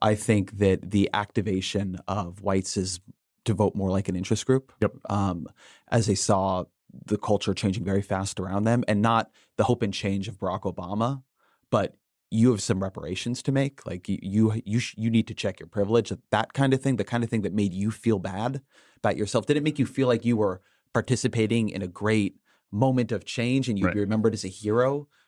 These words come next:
Speaker 1: but that you were being held to account for even things maybe you didn't believe you had done? And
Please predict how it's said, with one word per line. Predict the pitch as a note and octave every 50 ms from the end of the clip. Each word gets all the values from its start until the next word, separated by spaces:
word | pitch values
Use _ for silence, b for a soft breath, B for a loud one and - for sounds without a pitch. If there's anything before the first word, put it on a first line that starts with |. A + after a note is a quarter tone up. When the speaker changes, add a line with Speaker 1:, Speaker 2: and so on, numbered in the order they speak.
| _ _ _
Speaker 1:
but | B2 A2
that | - G#2 F2 -
you | A2 A2+
were | A#2 A#2+
being | G2 G#2 F#2+ A2
held | - - G#2 G#2+ G#2+ G2+
to | - G#2 F#2
account | D#2+ - - - F#2 G2+ A#2 B2+ C3 - - _ _ _ _ _ _ _ _ _ _
for | - A#2 A#2
even | B2 B2+ B2 A#2+
things | B2 A2+ F#2+ G2+
maybe | A2 G#2+ F2+
you | F#2 G2+
didn't | G2+ G#2+ G2+ F#2+ -
believe | - F2+ F#2 F#2 F2+
you | F#2 F2+
had | - -
done? | - - G2 G2+ G#2 G#2 G#2 A2 - _ _ _ _ _ _ _ _ _ _ _ _ -
And | A2 A2 A2 A2 G#2+ G2 F2+